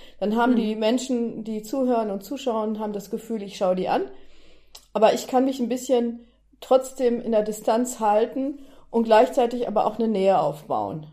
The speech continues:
Speaker 1: Und dieses
Speaker 2: Mhm.
Speaker 1: Spiel mit Distanz und Nähe, das ist tatsächlich eine ganz, ganz wichtige Geschichte. Ich mache ja auch in meinen Konzerten immer wieder Audience Participation. Und da bin ich natürlich ganz nah beim Publikum und
Speaker 2: Mhm.
Speaker 1: so,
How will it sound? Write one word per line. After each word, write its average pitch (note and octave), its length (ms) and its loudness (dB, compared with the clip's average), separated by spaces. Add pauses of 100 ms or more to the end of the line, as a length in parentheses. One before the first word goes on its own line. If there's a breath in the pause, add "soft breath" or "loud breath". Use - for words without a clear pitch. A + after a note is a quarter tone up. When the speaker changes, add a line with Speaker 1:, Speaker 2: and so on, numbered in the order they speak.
Speaker 1:
Und G3+ 200 -6
dieses G#3+ 300 -2
Speaker 2:
Mhm. F3 60 -8
Speaker 1:
Spiel B3+ 400 -2
mit B3 200 2
Distanz A#3 420 0
und B3+ 120 -6
Nähe, A#3 240 4
das A#3+ 180 0
ist B3 120 -8
tatsächlich A#3 460 -4
eine A3 100 -4
ganz, G#3+ 240 -2
ganz G#3+ 200 -4
wichtige A3+ 360 -8
Geschichte. C4+ 480 -4 (340 loud breath)
Ich - 140 -10
mache B3 220 2
ja - 80 0
auch G#3+ 280 -4
in A#3 160 -2
meinen A3 200 -2
Konzerten A3 560 -2
immer G#3+ 260 -2
wieder G#3 220 0
Audience G#3 360 0
Participation. A#3 920 -4 (640 loud breath)
Und A3+ 300 2 (260)
da G#3+ 240 10 (220)
bin B3 100 4
ich D4+ 100 2
natürlich B3 380 0
ganz A3 300 0
nah A3 160 -2
beim A3+ 180 0
Publikum A#3+ 800 0
und A3 180 -6
Speaker 2:
Mhm. G#3 40 -2
Speaker 1:
so, A#3+ 320 4